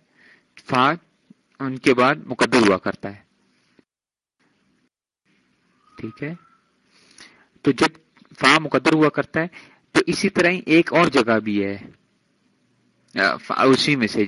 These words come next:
یعنی وہ جو ہے اس میں بھی ہے نا امر نہیں، نفی، است-، یعنی اس میں سے آتے ہیں فا جو چھ چیزوں میں۔ اگر فا آ رہا ہو تو پھر ان مقدر ہوا کرتا ہے، اور اگر فا نہیں آ رہا، فا نہیں آ رہا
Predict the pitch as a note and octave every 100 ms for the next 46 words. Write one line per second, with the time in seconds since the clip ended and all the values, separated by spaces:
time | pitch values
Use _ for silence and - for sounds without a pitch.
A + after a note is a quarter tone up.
0 | - B2+ B2+ C#3 C3 A#2+ A#2+ B2 B2+ C#3+
1 | F3+ F3 E3 G#3 C#3+ D3 C#3+ B2+ C#3 C3+
2 | B2 B2+ D3+ C3+ C3 - - A#2+ A#2 B2
3 | - B2+ - A2+ - A2+ B2 A2+ A2 A#2+
4 | G#2+ G#2 G#2+ - - - - - C3+ E3
5 | E3+ - C#3+ F3 E3+ E3+ E3+ E3+ F3+ G#3
6 | _ - D3+ - F#3 - - _ _ _
7 | - - - - - D3+ D3+ D#3+ D#3 -
8 | B2+ B2 G2+ - G#2 G#2 G#2 - _ -
9 | - _ _ _ C#3+ D#3 - C3+ C#3 F#3+
10 | F#3+ - _ - - C#3+ E3 D#3 A#2+ D#3+
11 | F#3+ C#3+ A#2+ A#2+ C#3+ F#3 _ _ _ -
12 | D3+ D#3 D3+ B2 C#3 F3 D3 D3 D#3